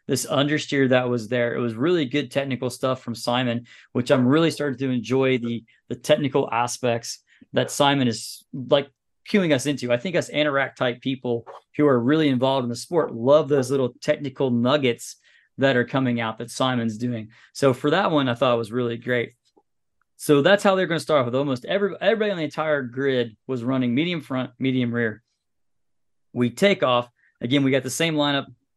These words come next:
in there. If you hear my dog, I'm sorry. Um, apologize for that. But we start off. Ben Yaya <laughs> has the hole shot that is just absolutely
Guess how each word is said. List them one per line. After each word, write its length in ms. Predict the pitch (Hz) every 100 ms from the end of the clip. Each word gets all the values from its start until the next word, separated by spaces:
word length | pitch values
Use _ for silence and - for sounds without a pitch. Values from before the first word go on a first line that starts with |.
| _ _ -
in 120 | 127
there. 280 | 123 113 - _ -
If 180 | 127 139
you 100 | 131
hear 120 | 135
my 140 | 120
dog, 260 | 120 117 113
I'm 100 | 110
sorry. 340 | 117 110 113 - - - _ -
Um, 440 | 127 123 113 113 - -
apologize 400 | - 123 120 120
for 120 | - 127
that. 160 | 120 - _ _
But 280 | 123 151 113 _ _ _ -
we 100 | 139
start 320 | - 180 180
off. 260 | 135 - -
Ben 200 | 139 143
Yaya 280 | 156 156 113
<laughs> 40 |
has 260 | 143 147 113
the 140 | 131
hole 320 | 120 202 220 190
shot 400 | - 120 101 - _ _ _ _ _
that 440 | 117 123 147 139 -
is 220 | 143 131 117
just 260 | 139 - -
absolutely 640 | 156 156 139 127 117